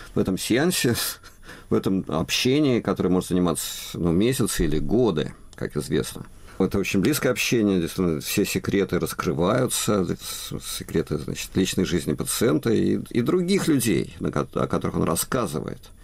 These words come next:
И эти люди, да, действительно были, ну, примечательными людьми. Например, Кронфельд с-, ссылается на своего паци-, как на своего пациента,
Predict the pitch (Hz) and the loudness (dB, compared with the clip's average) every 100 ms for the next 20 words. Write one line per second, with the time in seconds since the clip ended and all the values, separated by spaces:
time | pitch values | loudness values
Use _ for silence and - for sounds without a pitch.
0 | - - - - 90 113 127 135 196 175 | -20 -20 -6 0 2 2 2 2 4 2
1 | 110 160 143 - 117 - 113 101 110 107 | 2 0 -2 -2 -2 0 0 2 2 4
2 | 104 101 92 85 78 - 90 85 117 92 | 4 4 4 2 0 0 0 2 0 0
3 | 92 87 82 95 92 90 73 58 - - | 2 2 2 0 0 0 0 -2 -4 -18
4 | - - - - - 92 90 - 92 87 | -20 -20 -8 -4 0 0 0 0 0 0
5 | 78 - 71 - - 87 82 76 139 - | -2 -2 -2 -2 0 2 2 0 -2 -6
6 | - 76 76 - 82 73 71 - - 87 | -4 -2 -2 -2 0 0 0 -4 -4 -2
7 | 92 90 92 82 82 78 - 110 139 - | -2 0 2 2 0 -2 -2 0 0 -2